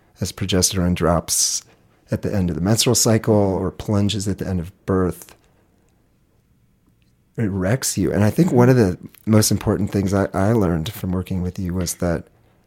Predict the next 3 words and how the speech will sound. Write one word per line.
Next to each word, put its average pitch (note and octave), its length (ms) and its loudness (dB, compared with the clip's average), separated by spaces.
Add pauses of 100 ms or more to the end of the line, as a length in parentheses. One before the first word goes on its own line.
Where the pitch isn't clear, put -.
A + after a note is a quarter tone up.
(360)
um, F#2 540 -4 (2500)
that F2+ 120 -6
hormones A#2+ 920 4